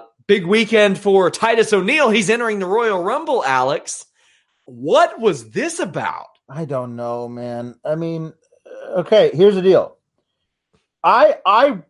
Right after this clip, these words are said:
Speaker 2: I, I will be shocked if they don't have him try to replicate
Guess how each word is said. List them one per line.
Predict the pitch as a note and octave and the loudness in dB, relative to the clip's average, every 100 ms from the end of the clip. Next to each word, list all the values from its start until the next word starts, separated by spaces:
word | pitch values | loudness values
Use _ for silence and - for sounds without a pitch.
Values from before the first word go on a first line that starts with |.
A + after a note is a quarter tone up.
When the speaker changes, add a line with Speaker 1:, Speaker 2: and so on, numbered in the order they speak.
| _ _ _ | _ _ _
Speaker 2:
I, | E3 F3 F#3+ _ | 0 0 0 _
I | D#3 F#3+ | -4 -2
will | G#3+ F3 | -2 -4
be | B2+ B2 | -8 -14
shocked | - - - F3 C#3 - _ _ _ _ _ _ _ _ _ _ | -18 -20 -6 -4 -4 -10 _ _ _ _ _ _ _ _ _ _
if | D#3 C#3+ | -12 -10
they | F3+ E3 | -10 -10
don't | - D#3+ D#3 E3 | -4 -2 -4 -8
have | - D3+ D3 B2+ | -18 -12 -12 -10
him | C#3+ C3 B2+ | -12 -12 -16
try | - D3 | -8 -8
to | C#3+ C#3+ | -8 -8
replicate | B2 D3+ - C3 - G2 F#2+ | -4 -4 -6 -12 -12 -16 -16